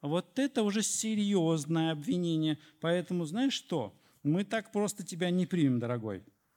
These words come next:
Поэтому апостол благодати, апостол язычников, да,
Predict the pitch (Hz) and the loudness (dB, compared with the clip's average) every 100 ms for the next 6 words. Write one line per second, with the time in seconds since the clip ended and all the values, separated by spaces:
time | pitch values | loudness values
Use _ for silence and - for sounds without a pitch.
0 | _ _ _ _ - - - - _ 165 | _ _ _ _ -14 -14 -18 -20 _ -2
1 | 160 170 160 180 240 240 190 190 175 139 | 0 2 2 0 0 0 0 0 -2 -2
2 | 131 123 131 120 180 - 190 185 147 143 | -2 -4 -6 -4 -6 -4 -4 -2 -2 -2
3 | 151 139 135 117 139 220 | -2 -2 -4 -4 -2 -2